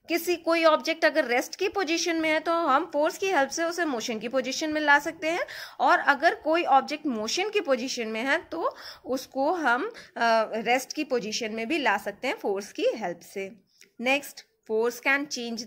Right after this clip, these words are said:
the shape of an object। फोर्स क्या करती है? किसी ऑब्जेक्ट का शेप भी चेंज कर सकती है। Easy example from daily life, जो, अ, घर में मम्मी लोग, अ, रोटी बनाती हैं, उनमें क्या होता है, वो जो, अ, व्हीट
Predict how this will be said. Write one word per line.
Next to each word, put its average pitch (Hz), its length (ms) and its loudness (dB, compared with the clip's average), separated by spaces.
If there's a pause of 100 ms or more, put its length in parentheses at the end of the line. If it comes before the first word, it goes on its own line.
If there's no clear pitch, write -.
the 254 200 -4
shape 226 380 -4
of 233 200 -6
an 226 100 -8
object। 240 480 -12 (720)
फोर्स 285 280 2
क्या 320 140 0
करती 311 260 -2
है? 311 80 -4
किसी 320 280 -4
ऑब्जेक्ट 285 480 -2
का 262 220 4
शेप 262 320 0
भी 262 200 -4
चेंज 202 380 -4
कर 214 240 -4
सकती 202 380 -10
है। 208 280 -8 (560)
Easy 302 460 0
example 311 460 4
from 320 200 2
daily 254 380 -2
life, 285 320 2
जो, 269 340 0
अ, 220 300 0
घर 247 320 2
में 269 240 -2
मम्मी 233 520 -4
लोग, 226 500 -6
अ, 190 200 -2
रोटी 190 340 -6
बनाती 240 460 -4
हैं, 226 160 -6
उनमें 233 340 -8
क्या 269 140 -4
होता 269 220 -6
है, 180 60 -8
वो 185 120 -8
जो, 247 220 -2 (360)
अ, 180 320 0
व्हीट 233 260 -4